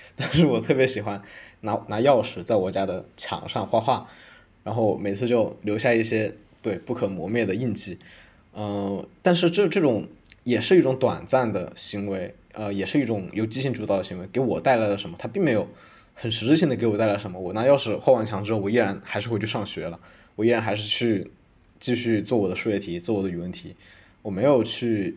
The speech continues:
因为拿钥匙画墙就成为一个艺术家。啊，虽然那个时候确实有过这样的憧憬。嗯，我认为这种短暂的激情可能不光对我来说吧，也对，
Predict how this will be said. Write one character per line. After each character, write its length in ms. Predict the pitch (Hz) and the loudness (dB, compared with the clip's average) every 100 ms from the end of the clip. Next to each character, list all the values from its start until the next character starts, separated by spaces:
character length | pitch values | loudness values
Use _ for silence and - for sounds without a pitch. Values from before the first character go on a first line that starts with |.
| - | -6
因 260 | 117 127 143 | -2 2 6
为 180 | 127 117 | 6 6
拿 160 | 101 | 4
钥 240 | 110 135 117 | 4 4 4
匙 160 | 113 | 0
画 240 | 107 131 107 | 2 4 2
墙 260 | - 87 | -2 -6
就 160 | 110 113 | 0 0
成 220 | - 95 | 0 -2
为 120 | 98 | -2
一 80 | 98 | 0
个 100 | 110 | 2
艺 180 | 160 127 | 2 2
术 180 | - 185 | -2 -8
家。 220 | 82 82 - - - _ _ - | -8 -12 -20 -20 -20 _ _ -16
啊， 280 | - 85 85 _ _ - | -10 -10 -12 _ _ -2
虽 160 | 131 | 2
然 120 | 123 | 4
那 80 | 139 | 4
个 80 | 135 | 2
时 140 | 127 | 0
候 100 | 117 | -2
确 220 | 107 - 120 | 0 2 0
实 260 | 101 90 - _ - | 0 -8 -10 _ -2
有 160 | 120 | 0
过 140 | 98 123 | 4 4
这 120 | 127 | 4
样 120 | 120 | 2
的 200 | 98 87 - _ - | 0 -6 -14 _ -8
憧 240 | - 143 | 0 2
憬。 240 | 170 101 - - - - - _ _ _ | 2 0 -8 -16 -20 -20 -20 _ _ _
嗯， 580 | 120 113 113 113 113 110 - - | -6 -2 0 0 -2 -4 -10 0
我 180 | 113 | 4
认 140 | 131 190 | 6 6
为 100 | 143 | 2
这 60 | |
种 200 | 165 139 | 2 0
短 220 | 131 104 92 | 2 0 0
暂 120 | 131 | -2
的 80 | 113 | -2
激 200 | 117 113 | -2 -4
情 180 | 110 | -4
可 140 | 98 95 | -8 -6
能 280 | 92 95 90 - _ _ _ _ _ _ - | -8 -8 -12 -16 _ _ _ _ _ _ -4
不 100 | 156 | 2
光 200 | 127 123 | 2 2
对 360 | 139 120 101 - - - | 4 4 2 -4 -18 -10
我 220 | 98 80 | -6 -4
来 180 | 82 92 | -6 -8
说 180 | - 92 | -8 -8
吧， 80 | - | -6
也 120 | 87 | -4
对， 380 | 87 117 101 | 2 2 2